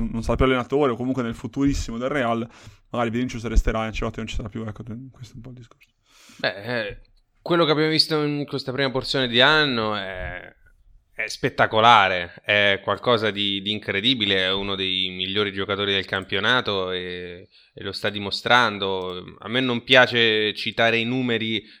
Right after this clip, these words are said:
Speaker 2: però in alcuni casi, perché vanno sempre contestualizzati, però Vinicius quest'anno ha già segnato più gol di tutta la stagione scorsa e siamo al, al terzo mese, è appena iniziato di stagione. In campionato l'anno scorso ha fatto tre gol e quest'anno ha fatti sette
Speaker 1: Sì.
Speaker 2: già.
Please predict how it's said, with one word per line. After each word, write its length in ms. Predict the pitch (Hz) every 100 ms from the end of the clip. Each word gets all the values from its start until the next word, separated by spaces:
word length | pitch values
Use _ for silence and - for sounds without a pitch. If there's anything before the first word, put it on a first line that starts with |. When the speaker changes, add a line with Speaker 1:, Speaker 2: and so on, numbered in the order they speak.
| _
Speaker 2:
però 600 | 113 127 127 120 113 -
in 240 | 117 113 110
alcuni 340 | 110 - 113
casi, 580 | 110 123 117 110 104 98
perché 200 | - -
vanno 200 | 101 101
sempre 260 | 98 104 107
contestualizzati, 920 | 104 101 101 - 104 101 104 95 92 _ - _
però 200 | - 131
Vinicius 460 | 117 131 120 123 117
quest'anno 360 | - 110 120 110
ha 40 |
già 120 | 104
segnato 380 | 110 113 110 104
più 140 | 104 113
gol 240 | 110 117
di 100 | 104
tutta 220 | 101 107
la 100 | 104
stagione 380 | 101 104 98 98
scorsa 640 | 95 - 131 - - 95
e 240 | - 92 -
siamo 760 | - 98 95 95 95 92 90 90
al, 160 | 87
al 360 | 90 87 90 90
terzo 320 | - 98 -
mese, 340 | 98 104 95 87 - - _ -
è 80 | -
appena 320 | 92 90 104
iniziato 500 | 101 98 - 110 101
di 120 | 98 98
stagione. 800 | - 98 107 107 98 92 - -
In 120 | 98
campionato 420 | - 98 110 120
l'anno 100 | 113
scorso 300 | 98 - 110 101
ha 40 |
fatto 280 | - 98 98
tre 180 | - 95
gol 560 | 107 110 95 92 90
e 120 | - 92
quest'anno 320 | - 117 110
ha 40 |
fatti 280 | 92 92 -
sette 340 | - 101 - 90
Speaker 1:
Sì. 40 |
Speaker 2:
già. 200 | 90 85